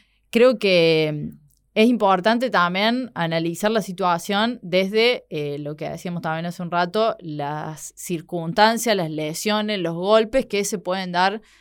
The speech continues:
en un partido, porque no es lo mismo una lesión estrictamente física, que se entienda, todo tiene su gravedad, obviamente, pero lo que es una lesión estrictamente física, a un golpe, una situación que pone en riesgo la vida. Me pasó también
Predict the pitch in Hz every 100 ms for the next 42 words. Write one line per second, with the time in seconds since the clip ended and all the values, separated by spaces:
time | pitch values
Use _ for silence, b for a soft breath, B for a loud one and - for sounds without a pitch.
0 | b 165 175 180 185 196 196 233 247 214
1 | 165 165 175 185 185 202 196 190 180 175
2 | 165 170 185 185 175 160 185 180 185 180
3 | 180 180 - 240 240 254 240 285 311 _
4 | _ 165 170 160 170 214 170 165 226 220
5 | 202 202 185 175 160 160 170 202 208 -
6 | 185 180 196 220 214 240 190 156 156 180
7 | 175 175 170 165 165 185 165 165 180 190
8 | 185 190 185 214 220 220 247 247 b b
9 | 180 202 240 240 185 196 196 190 214 220
10 | 214 220 220 226 214 180 185 190 185 180
11 | 160 185 175 180 196 214 185 180 180 180
12 | 180 170 165 170 180 160 196 226 220 220
13 | 160 151 151 - 175 170 175 175 156